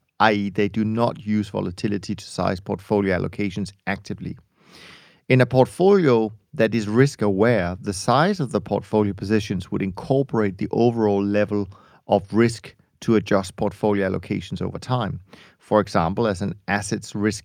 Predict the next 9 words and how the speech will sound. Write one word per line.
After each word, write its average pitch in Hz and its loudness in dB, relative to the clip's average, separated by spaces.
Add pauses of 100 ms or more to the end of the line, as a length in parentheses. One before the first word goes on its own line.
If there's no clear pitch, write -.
(100)
increases, 120 0
the 123 0
allocation 110 -2
to 104 -8
that 95 0 (140)
asset 92 -4 (200)
should - 0
get 107 2
smaller. 123 0